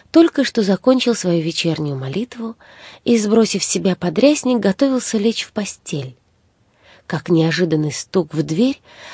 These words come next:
заставил его вздрогнуть и насторожиться. Стучали в сенях. Был двенадцатый час ночи, и поздний посетитель не мог не удивить отца Паисия. На улице стояла непроглядная январская вьюга,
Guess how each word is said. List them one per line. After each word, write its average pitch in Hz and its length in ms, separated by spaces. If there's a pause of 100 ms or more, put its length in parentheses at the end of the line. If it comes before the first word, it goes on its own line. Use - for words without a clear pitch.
заставил 175 580
его 165 220
вздрогнуть 226 840 (340)
и 240 100
насторожиться. 185 920 (1000)
Стучали 220 680
в - 80
сенях. 180 640 (800)
Был 185 240
двенадцатый 185 580
час 175 300
ночи, 220 480 (280)
и 202 100
поздний 214 360
посетитель 202 640
не 175 160
мог 185 320
не 294 100
удивить 214 400
отца 180 240
Паисия. 190 640 (640)
На 180 180
улице 196 340
стояла 196 400
непроглядная 185 640
январская 185 560
вьюга, 190 460